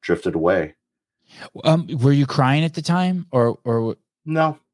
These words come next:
Speaker 2: No,
Speaker 1: I think
Speaker 2: no emo-, kind of
Speaker 1: no.
Speaker 2: emotionless.
Speaker 1: I, I, I cried. I cried a lot when I, when I came, when I, when I woke up in my own puke
Speaker 2: Uh-huh.
Speaker 1: and realized that I didn't do it.
Speaker 2: Wow.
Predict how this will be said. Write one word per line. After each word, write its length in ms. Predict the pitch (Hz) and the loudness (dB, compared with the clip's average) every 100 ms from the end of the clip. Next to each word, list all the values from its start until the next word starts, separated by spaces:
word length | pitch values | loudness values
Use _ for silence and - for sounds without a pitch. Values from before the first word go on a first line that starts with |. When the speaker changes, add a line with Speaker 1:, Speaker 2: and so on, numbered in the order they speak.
| _ _ _ | _ _ _
Speaker 2:
No, 220 | 123 117 | -4 -2
Speaker 1:
I 20 | 98 | 0
think 120 | 135 | 2
Speaker 2:
no 140 | 135 131 | 2 2
emo-, 240 | 120 120 - - - 117 | 0 0 -4 -20 -16 -6
kind 140 | 147 | 0
of 60 | 143 | 0
Speaker 1:
no. 60 | 113 | 2
Speaker 2:
emotionless. 720 | 107 113 - 98 80 - - _ | 0 0 -2 -8 -10 -12 -18 _
Speaker 1:
I, 160 | 120 127 - - | 0 0 -2 2
I, 200 | 127 127 | 2 4
I 100 | 123 | 0
cried. 640 | 123 156 139 143 143 131 - | 2 4 6 6 4 0 0
I 120 | 113 | 0
cried 320 | - 127 123 | 4 4 4
a 40 | |
lot 340 | 117 113 117 104 | 4 4 4 2
when 200 | 107 98 | 2 4
I, 420 | 95 95 92 90 - _ _ _ _ _ _ _ _ _ | 4 4 2 -2 -8 _ _ _ _ _ _ _ _ _
when 160 | - 101 | -4 0
I 100 | 87 | 0
came, 380 | 85 - 101 95 _ - | -2 0 2 0 _ -6
when 140 | 92 | -2
I, 140 | 85 - _ | -2 -4 _
when 160 | 95 92 | -2 2
I 60 | |
woke 280 | 87 98 92 | 4 4 4
up 160 | 95 92 | 2 2
in 80 | |
my 140 | 85 80 | 2 2
own 160 | 85 80 | 2 0
puke 400 | - 101 - - _ _ - | 0 -2 -2 -12 _ _ -8
Speaker 2:
Uh-huh. 260 | 98 98 110 - _ _ | -2 -2 -2 -6 _ _
Speaker 1:
and 160 | 95 90 | -2 2
realized 380 | 90 90 87 - | 4 4 2 2
that 100 | 85 | 2
I 120 | 82 | 2
didn't 420 | 76 85 82 - | 2 -2 -2 -6
do 180 | 85 73 | -2 -2
it. 120 | 58 - _ _ _ _ _ _ _ _ _ _ _ _ _ _ _ _ _ _ - | -2 -10 _ _ _ _ _ _ _ _ _ _ _ _ _ _ _ _ _ _ 0
Speaker 2:
Wow. 540 | 104 98 82 80 - | 2 2 0 -4 -12